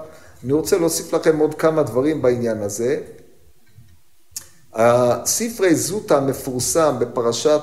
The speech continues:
אה, חוקת, אומר כדבר הזה. הנוגע במת, זה בחוקת, אה, ב-,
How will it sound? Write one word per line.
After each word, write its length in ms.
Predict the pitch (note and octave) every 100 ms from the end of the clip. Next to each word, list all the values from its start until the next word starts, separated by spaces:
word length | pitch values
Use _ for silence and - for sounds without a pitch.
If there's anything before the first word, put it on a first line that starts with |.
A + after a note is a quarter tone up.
| -
אה, 500 | B2 A#2+ A#2 A2+ A2+ - -
חוקת, 720 | - - A#2 B2 A2+ C3+ - - - - - - - - - - - - - - - - -
אומר 260 | B2+ E3
כדבר 500 | E3 D3+ C#3+ D3 D3
הזה. 240 | D3 C#3 C3 - - - - - - - - - - - - - - - -
הנוגע 640 | B2+ F3 F3 A3+ A3+ -
במת, 680 | E3+ E3 G3 D3+ - - - - - - - - -
זה 120 | A#2
בחוקת, 680 | A#2+ B2 - C3 F3 E3 E3
אה, 320 | C#3+ B2 B2 G#2+ A2
ב-, 160 | G#2+